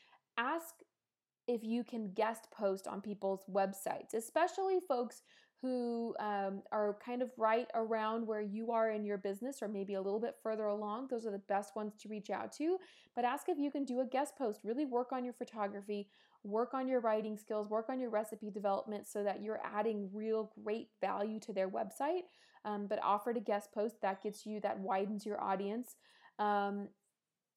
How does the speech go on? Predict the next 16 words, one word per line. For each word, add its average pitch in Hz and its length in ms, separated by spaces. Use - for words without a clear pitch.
I 220 80
would 247 180
say 262 180
that's, 233 420
those 240 200
are, 240 140
those 247 160
are 277 60
two 262 240
really 233 280
good 220 320
places 202 480
to 190 120
start. 214 500
And 240 160
then 254 160